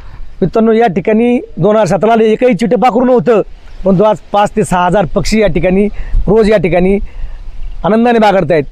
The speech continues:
त्यांना रोज आपण त्या ठिकाणी दाणापाणी देतोय आणि खऱ्या अर्थाने एक चांगलं पर्यावरण, चांगलं पर्यटन या डोंगरावरती आपण पाहतोय, करतोय आणि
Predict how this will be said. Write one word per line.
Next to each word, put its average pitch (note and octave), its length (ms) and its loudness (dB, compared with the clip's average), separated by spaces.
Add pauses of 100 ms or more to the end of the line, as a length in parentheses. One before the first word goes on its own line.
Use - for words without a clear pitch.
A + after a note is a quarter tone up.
(120)
त्यांना E3 180 2
रोज G3+ 180 2
आपण F#3+ 240 2
त्या G3 80 2
ठिकाणी E3+ 280 0
दाणापाणी F3+ 420 2
देतोय D#3 280 0 (400)
आणि F3+ 140 2
खऱ्या F3 200 2
अर्थाने F3 340 2
एक F#3 160 2 (420)
चांगलं F#3 240 2
पर्यावरण, F#3 580 2
चांगलं F3+ 520 -2
पर्यटन F#3+ 500 0 (280)
या F3+ 100 2
डोंगरावरती E3+ 480 2
आपण E3+ 220 0
पाहतोय, E3+ 360 0
करतोय E3+ 440 0 (380)
आणि F#3 340 2